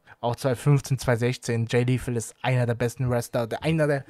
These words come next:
einer der unterschätztesten Wrestler der Welt, weil keiner mehr R O H schaut. Der Mann ist so unglaublich gut. Also,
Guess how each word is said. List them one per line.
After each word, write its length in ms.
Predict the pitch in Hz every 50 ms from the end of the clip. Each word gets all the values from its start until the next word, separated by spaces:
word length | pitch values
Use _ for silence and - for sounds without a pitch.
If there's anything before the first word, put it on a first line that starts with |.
| - - - - - -
einer 240 | - 170 208 214 202
der 260 | - 214 - - -
unterschätztesten 1300 | 233 233 226 185 - - 202 196 - - - - 202 208 - - - 196 160 - - _ _ 175 170 156
Wrestler 300 | 156 160 160 147 - 165
der 260 | 151 151 147 147 143 139
Welt, 280 | 143 151 151 143 -
weil 160 | 139 139 -
keiner 460 | 139 - - 139 147 160 156 151 135 135
mehr 240 | 139 135 135 123
R 140 | 123 127 131
O 80 | 131 123
H 180 | 104 127 135 131 -
schaut. 320 | - - 127 123 123 -
Der 100 | 123 120
Mann 200 | 127 139 143 147
ist 540 | - 127 147 139 - - - - - - -
so 320 | 160 170 175 180 175 - - -
unglaublich 800 | 160 156 160 156 - - 143 143 143 147 - - 151 139 - -
gut. 320 | - 143 147 151 - - _ _ _ _ _ - - - _ _ _ _ -
Also, 340 | 131 131 123 135 131 127 135